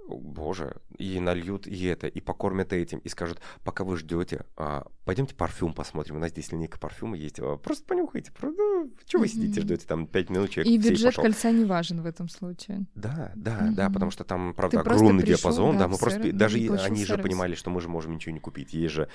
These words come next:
Speaker 1: кстати, в
Speaker 2: Мгм.
Speaker 1: Париже есть такие гуляки, которые по салонам там,
Speaker 2: Мгм.
Speaker 1: а, выпивают, а, едят и ничего не покупают. Вот как раз-таки здесь хочется, да, если вы, э, оцените ваш сервис, сделайте
Speaker 2: Да.
Speaker 1: его высоким,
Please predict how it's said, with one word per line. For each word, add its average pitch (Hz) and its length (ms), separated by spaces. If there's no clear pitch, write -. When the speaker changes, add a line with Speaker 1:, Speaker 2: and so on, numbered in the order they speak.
Speaker 1:
кстати, 196 240
в - 40
Speaker 2:
Мгм. - 20
Speaker 1:
Париже 90 300
есть 82 160
такие 76 200
гуляки, 85 400
которые 82 320
по 92 120
салонам 110 720
там, 90 200
Speaker 2:
Мгм. 92 120
Speaker 1:
а, 90 100
выпивают, 110 640
а, 90 280
едят 92 400
и 90 240
ничего 85 320
не 82 60
покупают. 71 380
Вот 113 240
как - 200
раз-таки 101 340
здесь 123 180
хочется, 104 460
да, 82 300
если 87 300
вы, 90 140
э, 85 200
оцените 92 540
ваш 76 240
сервис, 76 320
сделайте 98 380
Speaker 2:
Да. 85 60
Speaker 1:
его 82 120
высоким, 87 480